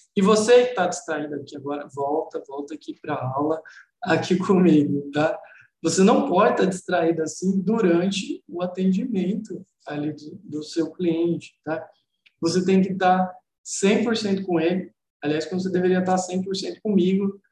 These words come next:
aqui prestando atenção também, tá? Eu sei que tem aí, tem neném no colo, tá comendo,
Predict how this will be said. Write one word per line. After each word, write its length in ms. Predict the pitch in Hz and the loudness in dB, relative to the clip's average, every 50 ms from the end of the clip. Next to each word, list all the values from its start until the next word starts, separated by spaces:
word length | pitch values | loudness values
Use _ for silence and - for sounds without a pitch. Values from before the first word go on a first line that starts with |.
| _ _ _ _ - | _ _ _ _ -6
aqui 380 | - 185 180 180 - 196 - - | -4 -2 -2 -2 -2 -2 -2 -2
prestando 580 | 175 185 180 - 180 180 175 180 180 180 180 - - _ _ _ _ - | 0 -2 -2 -2 -2 -2 -2 -2 -2 -4 -6 -10 -14 _ _ _ _ -6
atenção 540 | - - - 190 190 185 - 185 175 170 175 | -6 -4 0 2 2 2 2 2 0 0 0
também, 460 | 214 226 220 190 147 127 123 - - - - | 2 2 4 4 2 2 0 -2 -6 -6 -6
tá? 280 | 139 151 170 170 160 - | -4 -4 -4 -4 -6 -8
Eu 60 | - | -12
sei 200 | - - 190 190 | -8 -6 -6 -6
que 120 | - - | -4 -2
tem 200 | - 175 165 147 | 0 2 2 2
aí, 500 | 127 123 143 170 185 180 170 170 180 - _ _ _ _ _ _ _ - | 2 2 4 4 4 4 4 2 0 -2 _ _ _ _ _ _ _ -4
tem 160 | 170 170 165 | 0 2 2
neném 280 | 160 160 156 156 151 147 | 4 4 4 4 4 4
no 200 | 139 123 123 - | 2 0 -2 -2
colo, 720 | - 139 151 165 170 170 165 160 151 147 143 143 139 - - | -2 0 2 4 4 6 6 6 4 4 2 0 -4 -8 -10
tá 120 | 151 143 | -10 -8
comendo, 1000 | - - 156 147 131 123 127 160 165 175 175 170 170 160 156 151 156 151 143 | -8 -6 -4 -4 -2 0 0 2 2 2 2 2 0 0 -2 -4 -6 -6 -6